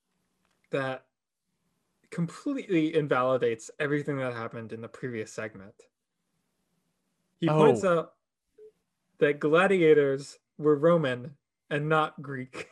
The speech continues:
Speaker 1: <laughs> Which
Speaker 2: Well, how do, how does that
Speaker 1: Because it's called Grease Lightning.
Speaker 2: Yeah.
Speaker 1: But it's Roman.
Speaker 2: Did they, uh, did they say it was Roman chariots?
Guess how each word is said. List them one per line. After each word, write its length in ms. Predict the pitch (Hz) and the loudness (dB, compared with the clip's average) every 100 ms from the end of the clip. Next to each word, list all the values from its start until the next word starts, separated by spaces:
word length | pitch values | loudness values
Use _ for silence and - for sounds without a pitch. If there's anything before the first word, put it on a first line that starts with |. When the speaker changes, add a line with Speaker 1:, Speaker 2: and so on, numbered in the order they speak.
| - | -14
Speaker 1:
<laughs> 1800 | - - - - _ _ _ _ _ _ _ _ _ _ _ _ _ - | -14 -16 -20 -20 _ _ _ _ _ _ _ _ _ _ _ _ _ -4
Which 260 | 151 151 175 | 2 2 4
Speaker 2:
Well, 120 | 175 | 2
how 220 | 160 196 | 4 2
do, 100 | 202 | 2
how 160 | 139 160 | 2 2
does 160 | 202 170 | 2 4
that 380 | 190 185 - _ _ _ _ _ _ _ _ _ _ _ _ _ _ - 151 | 4 4 0 _ _ _ _ _ _ _ _ _ _ _ _ _ _ -18 -6
Speaker 1:
Because 500 | 185 185 202 180 180 | -6 -2 -4 -6 -10
it's 240 | 185 165 - | -12 -12 -10
called 360 | 185 190 165 | -4 -4 -4
Grease 420 | 143 156 185 170 156 | -4 -6 -4 -6 -4
Lightning. 580 | 170 202 131 117 117 _ _ _ _ _ _ _ - | -2 -4 -10 -20 -20 _ _ _ _ _ _ _ 0
Speaker 2:
Yeah. 360 | 415 220 92 - _ _ _ _ _ _ _ _ | 4 6 4 -4 _ _ _ _ _ _ _ _
Speaker 1:
But 140 | 165 165 | -2 -2
it's 200 | 160 - | -4 -8
Roman. 520 | 147 233 233 113 113 _ _ _ _ _ _ _ _ _ _ _ _ _ _ _ _ _ _ _ | -6 -6 -8 -12 -18 _ _ _ _ _ _ _ _ _ _ _ _ _ _ _ _ _ _ _
Speaker 2:
Did 300 | 143 190 156 156 | 4 4 4 0
they, 60 | |
uh, 100 | 165 | 0
did 180 | 160 156 | 2 2
they 100 | 160 | 2
say 240 | 139 - 131 | 0 4 4
it 80 | 170 | 4
was 140 | 135 | 2
Roman 260 | 127 135 131 | 2 2 0
chariots? 540 | 127 120 240 - - | 0 0 -2 -8 -20